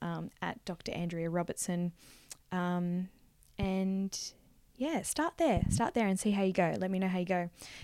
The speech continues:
In regards to exercise and lifestyle, um,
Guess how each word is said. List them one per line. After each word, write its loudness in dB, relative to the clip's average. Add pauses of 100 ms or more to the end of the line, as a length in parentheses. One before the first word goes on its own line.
(120)
In 4
regards 4
to -2
exercise -2
and 0
lifestyle, 2 (500)
um, 0